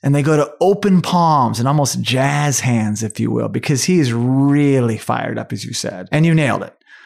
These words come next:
Like, it was almost as if it was written for this movie, but we found out it wasn't, which is crazy.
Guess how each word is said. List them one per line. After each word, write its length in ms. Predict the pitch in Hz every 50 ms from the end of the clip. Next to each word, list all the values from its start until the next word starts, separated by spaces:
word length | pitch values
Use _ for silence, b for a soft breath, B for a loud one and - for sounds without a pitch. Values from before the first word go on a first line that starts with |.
| B B -
Like, 300 | 135 127 123 123 - -
it 40 | -
was 120 | 143 139
almost 240 | 170 185 - 220 156
as 160 | 170 139 120
if 140 | 131 139 -
it 60 | 143
was 180 | - 131 113 113
written 560 | 117 117 139 156 151 - - 117 120 117 - _ _
for 240 | - - 139 131 120
this 180 | 120 117 -
movie, 320 | 190 220 240 185 147 139 139
but 300 | 135 139 131 - - - _
we 100 | - 135
found 320 | 123 - 127 110 110 107 156
out 260 | 151 139 147 - - _ _ _ _ _
it 140 | - 135 -
wasn't, 380 | 165 196 247 208 127 - - - _ _ _ _ _
which 200 | - 127 117 -
is 80 | 165 -
crazy. 480 | - - 214 254 220 - - - -